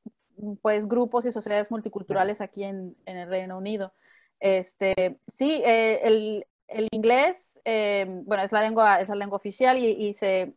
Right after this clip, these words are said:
en es-, educación se, se tiene la opción de aprender francés, alemán o español. Y, y la gente sí está, en general sí les, les, les interesa y sí, sí se sacan, eh, los libros en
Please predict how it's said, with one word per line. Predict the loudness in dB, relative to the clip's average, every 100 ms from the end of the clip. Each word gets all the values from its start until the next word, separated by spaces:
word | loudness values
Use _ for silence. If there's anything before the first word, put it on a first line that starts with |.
| -6
en | -4 -2
es-, | -2 -4
educación | -8 -4 -4 0 0 0 -4 -8 _
se, | -20 -4 0 2 2 4 2 -2 -10 _
se | _ -4
tiene | 0 2 2 2 -2 _ _
la | -2
opción | 0 2 2
de |
aprender | 2 2 0 0
francés, | 0 -4 0 0 0 0
alemán | 0 0 0 0
o | -2
español. | -2 -2 0 0 0 -6 _ _ _ _ _ _
Y, | 0 2 4 4 4 2 0
y | 4 4
la | 6
gente | 4 2 0
sí | 0 -4 0
está, | 0 2 2 6 6 4 2 0
en | -4 -4
general | -4 2 4 4
sí | 2 0
les, | 2 2 0
les, | -2 -4 -4 -10 -8
les | -6 -6
interesa | -4 -2 -2 0 2 2
y | 0
sí, | -4 -4 -4 -4 -6
sí | -6
se | -4 0
sacan, | 0 0 -2 -2 -6 _ _ _ -4
eh, | 2 2 4 2 0 -6 -6
los | -6 -4
libros | -4 -2 -4 -4
en | -8 -8 -12 -16